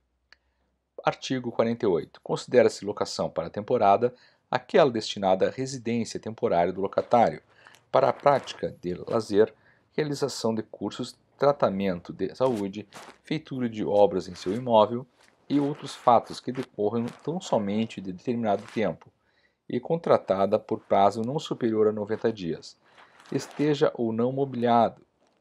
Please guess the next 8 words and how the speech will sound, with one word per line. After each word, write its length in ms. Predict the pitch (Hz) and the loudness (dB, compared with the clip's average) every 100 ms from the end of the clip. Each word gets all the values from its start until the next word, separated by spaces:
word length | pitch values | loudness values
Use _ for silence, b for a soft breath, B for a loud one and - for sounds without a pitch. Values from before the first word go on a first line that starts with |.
| _ _ - | _ _ -6
o 120 | 101 | -4
imóvel. 420 | 113 98 82 - _ _ _ _ _ | 0 2 0 -4 _ _ _ _ _
Parágrafo 480 | 143 104 98 98 107 | 2 4 2 -2 -6
único. 440 | 95 82 - - | -6 -8 -12 -12
No 100 | - | -8
caso 440 | 160 - 117 95 92 | -6 0 2 2 -2
de 220 | 82 82 _ _ - | -10 -12 _ _ -2
alocação 760 | 113 117 113 113 - 117 98 | 0 2 -2 -6 -4 -4 -4